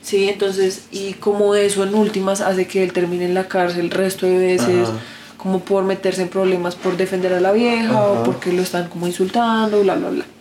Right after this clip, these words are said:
Speaker 1: ¿sí? Entonces, eh, lo cual también se me hace como,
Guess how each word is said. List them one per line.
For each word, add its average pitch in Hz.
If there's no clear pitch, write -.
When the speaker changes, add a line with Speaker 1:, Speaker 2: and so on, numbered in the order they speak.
Speaker 1:
¿sí? 202
Entonces, 196
eh, 202
lo 214
cual 202
también 196
se 202
me 196
hace 196
como, 196